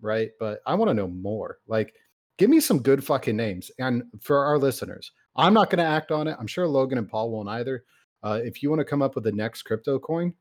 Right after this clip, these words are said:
here's ten that you could use. Sindari coin, Jelly coin, Medusa money, Tentacle token, Nematoa cash,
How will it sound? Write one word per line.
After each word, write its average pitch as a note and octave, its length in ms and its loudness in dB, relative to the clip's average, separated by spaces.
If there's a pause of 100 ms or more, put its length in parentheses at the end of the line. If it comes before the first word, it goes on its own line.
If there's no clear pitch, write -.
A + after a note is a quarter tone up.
(120)
here's D#3+ 380 0 (200)
ten A2+ 380 -2 (1120)
that A2+ 160 0
you A2 120 -2
could G#2+ 160 -6
use. - 380 -10 (500)
Sindari A#2+ 520 2
coin, F3 340 -4 (180)
Jelly B2 280 2
coin, G#2+ 320 -6 (120)
Medusa D3 480 2
money, B2 440 0 (680)
Tentacle C3+ 440 -2
token, D3 540 -4 (520)
Nematoa D3 640 4
cash, G#2 520 -6